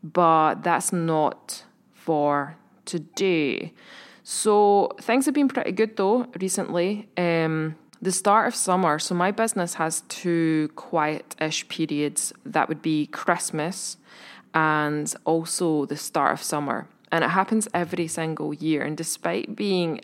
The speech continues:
aware of this pattern and knowing to expect it, I still freak out. And I'm like, "Right, that's it. I've got to get a job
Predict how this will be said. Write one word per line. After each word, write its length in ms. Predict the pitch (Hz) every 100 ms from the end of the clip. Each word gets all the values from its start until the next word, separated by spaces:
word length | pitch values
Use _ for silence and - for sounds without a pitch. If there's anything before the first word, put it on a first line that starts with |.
| 185
aware 800 | 185 165 160 165 170 180 247 -
of 300 | 202 196 175
this 360 | 165 170 - - -
pattern 840 | - 170 220 - 156 139 151 185 - -
and 240 | 185 180
knowing 640 | 180 226 277 170 139 160 185
to 160 | 202
expect 680 | 156 - 160 - 180 220 -
it, 80 | 165
I 120 | 156
still 260 | - 160 156
freak 380 | - 147 -
out. 240 | 143 143 139 - - - -
And 120 | -
I'm 120 | 139 139
like, 320 | 135 135 -
"Right, 240 | 170 160 151
that's 380 | 160 190 - -
it. 320 | 160 - - - _ _
I've 120 | 147
got 200 | 151 180 -
to 80 |
get 240 | 196 165 180
a 40 |
job 500 | 175 175 151 156 151